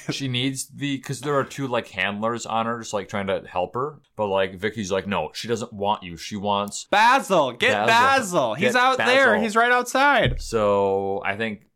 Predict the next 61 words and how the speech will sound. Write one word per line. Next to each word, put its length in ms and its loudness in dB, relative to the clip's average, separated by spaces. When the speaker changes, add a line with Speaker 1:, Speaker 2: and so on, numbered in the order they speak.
Speaker 1:
uh, 380 0
Adam 340 -2
goes 280 -2
and 100 -6
runs 220 -6
and 80 -4
Speaker 2:
He 40 -4
Speaker 1:
opens 180 -2
Speaker 2:
just 120 2
Speaker 1:
up 120 4
Speaker 2:
opens 200 -2
the 60 -2
Speaker 1:
gate. 40 -2
Speaker 2:
door. 180 6
"Hey, 180 2
come 180 2
on 200 4
in, 200 0
Speaker 1:
Fucking 160 4
Speaker 2:
Basil." 220 0
Speaker 1:
yeah. 120 -4
He 60 -16
comes 280 -2
in 240 2
and 80 -4
he 60 -4
Speaker 2:
He's 80 -4
Speaker 1:
says, 140 4
Speaker 2:
like, 80 6
"Oh, 40 6
Speaker 1:
like 100 2
Speaker 2:
yeah, 100 2
I 80 4
brought 240 2
this, 260 0
a 80 2
bottle 400 4
of 60 0
wine. 300 4
I'm 120 2
really 200 4
excited. 320 4
I'll 120 4
hear 160 0
some 160 0
Speaker 1:
<laughs> 100 0
Speaker 2:
cigars. 440 4
I'm 100 2
gonna 160 4
have 160 0
a 60 -2
baby." 640 2
<laughs> 60 -20
Speaker 1:
So 280 -2
Basil's, 680 0
like, 240 0
going 300 -2
underneath 380 -4
her, 340 0
and, 200 -6
like, 280 -2